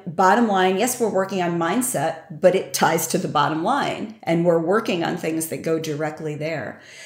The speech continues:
So that's another opportunity here, is that if you haven't really created that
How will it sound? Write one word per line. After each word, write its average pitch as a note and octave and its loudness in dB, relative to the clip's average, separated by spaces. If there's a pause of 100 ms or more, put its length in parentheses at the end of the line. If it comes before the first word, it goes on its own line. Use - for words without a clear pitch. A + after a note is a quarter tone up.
So F#3+ 0
that's A3 4
another G3+ 4
opportunity E3 -2
here, D#3 -4
is D#3+ -4
that D#3+ -2
if E3 -8
you E3+ -4
haven't G3+ 0 (300)
really F#3 6
created G3 2
that D#3 0